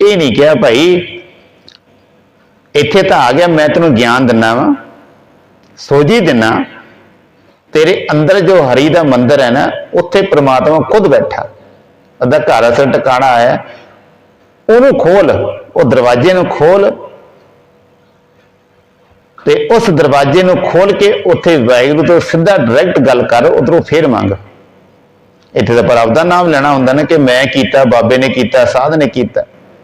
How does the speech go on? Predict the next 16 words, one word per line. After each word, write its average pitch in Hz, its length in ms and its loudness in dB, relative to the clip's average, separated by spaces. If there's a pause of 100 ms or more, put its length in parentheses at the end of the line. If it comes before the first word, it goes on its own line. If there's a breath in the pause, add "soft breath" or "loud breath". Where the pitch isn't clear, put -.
(120)
ਇਹੀ 151 220 2
ਕਰਦੇ 160 320 0
ਆ 127 60 0
ਨਾ। 285 280 -2 (600 soft breath)
ਉਹ 208 160 4
ਅੰਦਰ 175 180 0
ਵਾਲੀ 214 180 2
ਜੁਗਤੀ 175 360 0
ਦੱਸਦਾ 170 360 0
ਹੀ 196 60 0
ਨਹੀਂ, 180 180 -2
ਕਿਉਂਕਿ 165 240 2
ਉਹਨੂੰ 143 240 0
ਖੁਦ 196 200 0
ਨਹੀਂ 262 140 2
ਪਤਾ। 202 240 0